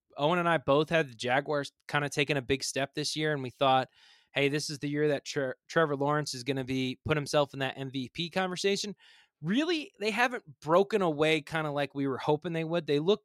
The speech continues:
good. They look like, you know, "Hey, this is kind of our division," but not, not as elite as we were kinda hoping.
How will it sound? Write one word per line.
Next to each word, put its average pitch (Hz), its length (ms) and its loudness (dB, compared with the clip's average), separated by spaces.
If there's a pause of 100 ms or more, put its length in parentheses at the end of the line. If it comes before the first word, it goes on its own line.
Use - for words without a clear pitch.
good. 190 360 0 (380)
They 160 80 0
look 165 240 0
like, 170 260 4
you 147 80 -2
know, 143 140 -2
"Hey, 143 200 0
this 143 200 -4
is 131 80 -10
kind 147 220 -2
of 131 80 -2
our 143 160 4
division," 139 500 -2
but 139 300 0 (800)
not, 190 320 4
not 165 360 2
as 180 180 -2
elite 165 380 0
as 131 120 -8
we 143 80 -4
were 139 100 -2
kinda 131 260 -2
hoping. 185 500 2